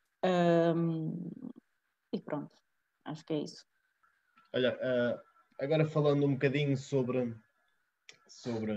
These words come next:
Speaker 2: o que aconteceu e o que irá acontecer neste caso, hum, achas que, que é possível o, o Amora acabar por subir à Primeira Liga, eh, à Liga B P I? E de que forma é que sentes que tudo de-, deveria ser resolvido?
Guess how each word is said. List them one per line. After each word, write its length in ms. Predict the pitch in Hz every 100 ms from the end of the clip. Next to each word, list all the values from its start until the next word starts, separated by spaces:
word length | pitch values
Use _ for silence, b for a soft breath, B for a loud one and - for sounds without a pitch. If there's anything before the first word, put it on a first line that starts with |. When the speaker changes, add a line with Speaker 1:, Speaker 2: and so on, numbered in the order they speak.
| 98 92 92 92 _ b b b _ -
Speaker 2:
o 80 |
que 180 | - 131
aconteceu 680 | 113 - 127 117 - 135 139
e 80 | 107
o 80 | 107
que 120 | 120
irá 220 | 110 110
acontecer 500 | 107 117 107 - 120
neste 240 | 110 107
caso, 440 | - 117 120 123 127 -
hum, 720 | 120 113 113 113 113 113 113 - _ _ _ - -
achas 280 | - 135 - _ - 123
que, 220 | - 123 117
que 140 | 135
é 40 | 123
possível 440 | - 135 123 120
o, 400 | 117 117 110 104
o 60 | 117
Amora 280 | 117 117
acabar 300 | 113 117 113
por 100 | 110
subir 260 | - - 113
à 60 | 107
Primeira 320 | 107 104 104
Liga, 340 | 113 127 135 - _ _ _ _ _ _ _ _ -
eh, 300 | 113 110 107 101
à 60 |
Liga 240 | 107 104 98
B 140 | 101
P 140 | -
I? 340 | 104 131 143 139 -
E 580 | 120 123 123 123 127 127 117 b -
de 140 | 123
que 80 | 123
forma 360 | - 131 131
é 60 | 127
que 420 | 127 - 131 127
sentes 340 | 120 135 131 -
que 120 | -
tudo 180 | 127 113
de-, 640 | 113 120 117 117 113 110
deveria 360 | 110 110 120 113
ser 200 | - 120
resolvido? 500 | 120 113 104 104